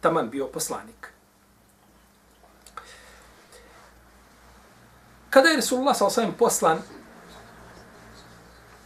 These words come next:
ljudi se podijelili u dvije skupine. Oni koji su prihvatili njegov poziv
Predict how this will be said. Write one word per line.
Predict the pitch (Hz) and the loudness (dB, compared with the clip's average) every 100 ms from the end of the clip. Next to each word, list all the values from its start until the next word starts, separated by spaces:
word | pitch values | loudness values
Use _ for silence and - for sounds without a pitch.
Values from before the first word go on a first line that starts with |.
| - - | -20 -8
ljudi | 214 269 | -2 0
se | - - | 0 -4
podijelili | 165 208 208 | 0 2 0
u | |
dvije | 185 147 | -4 -8
skupine. | - - - - - - - - - - - - - - - - - | -10 -14 -16 -18 -20 -20 -20 -20 -20 -20 -20 -20 -20 -20 -20 -8 0
Oni | 220 214 | 2 2
koji | 175 | -2
su | - - | -2 -2
prihvatili | 226 214 202 | 0 0 -4
njegov | 196 196 202 | -4 -4 -4
poziv | - 180 175 | -2 -4 -4